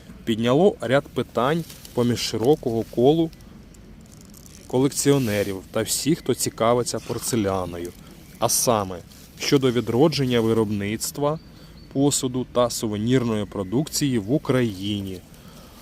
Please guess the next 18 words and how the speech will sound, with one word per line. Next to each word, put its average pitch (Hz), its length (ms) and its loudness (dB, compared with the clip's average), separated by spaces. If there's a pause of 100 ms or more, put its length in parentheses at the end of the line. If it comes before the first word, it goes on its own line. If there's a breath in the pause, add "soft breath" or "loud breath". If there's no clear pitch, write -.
(200 loud breath)
Оновлення 127 600 4
виробництва 110 720 -4
легендарного 110 680 -2
фарфору 156 680 0 (340 loud breath)
має 131 280 4
велике 135 420 4
значення 101 680 -2 (500 loud breath)
як 127 200 4
для 120 120 4
іміджу 143 560 2
країни, 147 640 2 (420 loud breath)
зайнятості 117 720 0
населення 135 880 0
та 123 220 2
економічного 123 840 -2
зростання. 98 760 -2 (760 loud breath)
А 110 100 -2
тому 180 420 4